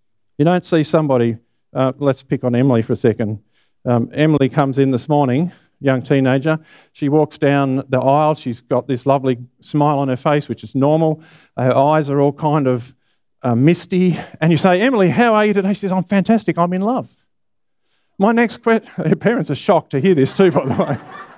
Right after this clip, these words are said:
<laughs> My next question will be to Emily, "Oh, really? Who are you in love with?" "Oh, no one. I'm just in love." And we would say, "What is wrong with you, girl?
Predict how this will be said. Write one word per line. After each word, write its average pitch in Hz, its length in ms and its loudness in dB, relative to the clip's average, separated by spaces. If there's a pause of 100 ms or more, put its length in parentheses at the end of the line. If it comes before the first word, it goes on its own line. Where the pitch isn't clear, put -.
(640)
<laughs> 247 1500 -4
My 208 140 4
next 233 280 0
question 226 360 0
will 214 120 2
be 202 320 2
to 220 340 -2
Emily, 208 440 2
"Oh, 262 200 2
really? 269 320 2
Who 214 180 4
are 214 60 4
you 240 140 0
in 262 80 2
love 277 200 2
with?" 240 160 0
"Oh, 269 100 2
no 277 240 2
one. 254 180 2
I'm 269 120 2
just 262 200 -2
in 285 120 4
love." 294 400 2 (300)
And 226 140 2
we 269 100 2
would 269 120 0
say, 254 220 0
"What 285 220 2
is 220 120 0
wrong 277 260 2
with 349 160 2
you, 226 120 -2
girl? 170 360 0